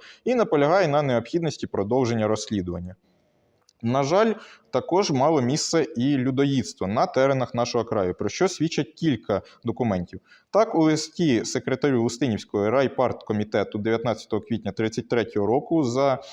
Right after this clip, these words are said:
згідно, е, фу-, документу у фонді Ф П шістдесят сім, опис один, справа сто дев'ятнадцять, там повідомлялося про виявлений і варений труп дитини у громадянки Олександр М.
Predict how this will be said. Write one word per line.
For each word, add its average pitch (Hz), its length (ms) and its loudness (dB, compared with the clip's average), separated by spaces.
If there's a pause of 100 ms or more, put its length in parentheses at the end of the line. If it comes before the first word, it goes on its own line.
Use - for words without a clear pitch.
(200)
згідно, 113 840 0 (200)
е, 98 180 -2
фу-, - 320 -10
документу 117 580 -2
у 113 120 0
фонді 113 600 -2
Ф 120 100 -4
П 101 340 2 (240)
шістдесят 117 560 -2
сім, 101 460 -2
опис 123 380 -2
один, 104 440 -2
справа 95 440 -2
сто - 220 -6
дев'ятнадцять, 147 680 -2 (320)
там 208 160 2
повідомлялося 170 760 2
про 113 220 -2
виявлений 160 640 2
і 110 40 0
варений 107 400 2
труп 101 240 -4
дитини 160 460 -2
у 170 120 2
громадянки 131 540 0
Олександр 123 600 0
М. 95 220 0